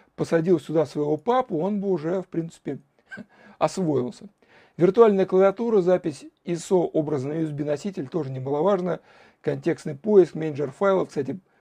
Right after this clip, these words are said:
потрясающе похож на одном приложении из моего детства, ну, просто один в один. Правда? Тут, ну, это же Norton Commander.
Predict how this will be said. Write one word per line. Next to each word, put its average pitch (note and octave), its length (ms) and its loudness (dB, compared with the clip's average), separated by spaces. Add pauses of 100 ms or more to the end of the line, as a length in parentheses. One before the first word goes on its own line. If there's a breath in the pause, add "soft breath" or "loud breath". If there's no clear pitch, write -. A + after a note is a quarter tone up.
потрясающе E3+ 640 0
похож D3 480 -4
на C#3 260 -6 (800 soft breath)
одном D3+ 400 -4
приложении D#3 680 -2
из C#3 200 -8
моего D3 320 -4
детства, D#3 480 0
ну, C#3+ 200 -10 (120)
просто F#3 340 -4
один D3 420 -4
в C#3+ 80 -4
один. B2+ 420 -4 (320)
Правда? D#3+ 320 -4
Тут, - 300 -16
ну, F3 80 -6
это F3+ 100 -10
же F3 80 -6
Norton E3 320 -4
Commander. C3+ 460 -6